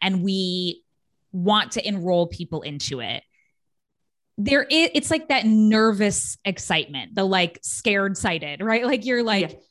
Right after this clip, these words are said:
Speaker 1: "I really want people to buy this thing because I know how awesome it is and I know how transformative it will be." But also, like, what if nobody buys, right? Like, what if,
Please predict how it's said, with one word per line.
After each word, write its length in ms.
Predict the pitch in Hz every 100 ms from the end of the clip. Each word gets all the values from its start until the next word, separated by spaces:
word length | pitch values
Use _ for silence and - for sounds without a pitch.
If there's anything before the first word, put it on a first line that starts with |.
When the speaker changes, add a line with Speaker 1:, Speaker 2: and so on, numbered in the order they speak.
| _ _ _
Speaker 1:
"I 580 | 226 226 240 240 233 226 - _ 220
really 520 | 214 254 302 320 302
want 340 | 233 214 214
people 280 | 208 196 208
to 120 | 208
buy 240 | 180 160 170
this 280 | 165 -
thing 420 | - 330 294 277 247
because 340 | 233 208 185
I 80 | 180
know 140 | 180
how 220 | 170 165 -
awesome 400 | 226 233 - 226
it 80 | 220
is 480 | 214 208 202 202 -
and 140 | 175 170
I 80 |
know 200 | 170 156
how 220 | 156 147 139
transformative 920 | - 143 - - 247 240 226 220 208
it 120 | 220
will 160 | 202 196
be." 500 | 196 190 185 180 175 _ _ _ _ _ _ _ _
But 220 | 175 226 202
also, 400 | 226 233 269 240
like, 480 | 214 175 160 - - _ _ _ _ _ _
what 260 | - 294 220
if 180 | 247 247
nobody 400 | 277 294 349 349
buys, 680 | 294 349 349 175 160 190 208
right? 220 | 220 233
Like, 180 | 247 226
what 240 | 208 226 233
if, 420 | 247 247 247